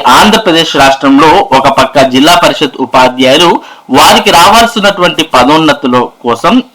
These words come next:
ఆశగా ఎదురు చూస్తుంటే, మరోపక్క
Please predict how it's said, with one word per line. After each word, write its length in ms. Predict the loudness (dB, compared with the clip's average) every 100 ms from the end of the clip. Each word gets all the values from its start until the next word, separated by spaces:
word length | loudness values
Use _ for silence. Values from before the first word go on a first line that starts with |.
| 0 0
ఆశగా 340 | 0 0 0 0
ఎదురు 260 | -2 -2 -4 -6
చూస్తుంటే, 520 | -8 -8 -8 -2 0 0 -6 -20 _
మరోపక్క 580 | 0 2 2 2 0 0